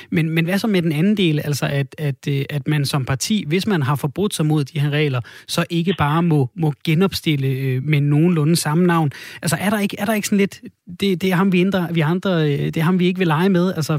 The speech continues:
og nu holder vi ham uden for det gode selskab, fordi han ikke kan finde ud af at følge reglerne. Burde man ikke have den mulighed, selvom man, øh, selvom man måske er lidt for frisk i sin tilgang?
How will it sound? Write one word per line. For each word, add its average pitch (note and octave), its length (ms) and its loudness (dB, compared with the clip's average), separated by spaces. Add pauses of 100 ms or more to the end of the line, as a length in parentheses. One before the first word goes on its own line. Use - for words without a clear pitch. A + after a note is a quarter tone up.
(220)
og D#3 220 -2
nu F3+ 120 2
holder E3 200 2
vi D3+ 100 -2
ham E3+ 180 2
uden F3+ 220 2
for - 100 -2
det C#3+ 100 -2
gode E3+ 180 0
selskab, F3 420 0
fordi E3+ 200 -2
han E3+ 140 0
ikke G3 100 -4
kan - 120 -4
finde F3+ 160 0
ud F3 60 2
af D3+ 40 -2
at C#3+ 60 -4
følge F#3 220 0
reglerne. E3 340 0
Burde A3 220 0
man A3+ 120 -2
ikke A3+ 120 -4
have A#3 100 -4
den A3 160 -2
mulighed, G3+ 340 2 (260)
selvom G3+ 280 0
man, D3+ 280 2
øh, C#3+ 260 0
selvom F#3 260 0
man D3+ 140 0
måske D3+ 300 0
er E3+ 100 -2
lidt D#3+ 260 0
for D#3+ 100 -2
frisk - 380 -4
i E3+ 60 -6
sin D3+ 180 -2
tilgang? G#3 360 -4